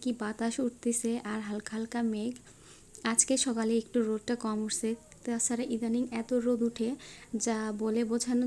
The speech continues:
যাবে না, প্রচুর গরম। আজকের আবহাওয়াটা অনেক সুন্দর ছিল। আর আমি এই যে আবহাওয়া দেখতেছিলাম, আমাদের বাসার গাছপালা দেখতেছিলাম,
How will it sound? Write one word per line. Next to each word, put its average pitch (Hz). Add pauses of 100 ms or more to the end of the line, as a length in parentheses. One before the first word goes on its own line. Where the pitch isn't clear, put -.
যাবে 214
না, 226 (380)
প্রচুর 254 (100)
গরম। 226 (160)
আজকের 240 (100)
আবহাওয়াটা 226 (140)
অনেক 240 (120)
সুন্দর 233 (120)
ছিল। 233 (440)
আর 226
আমি 233
এই 233
যে 247 (200)
আবহাওয়া 226
দেখতেছিলাম, 240 (420)
আমাদের 220
বাসার 233
গাছপালা 220 (100)
দেখতেছিলাম, 233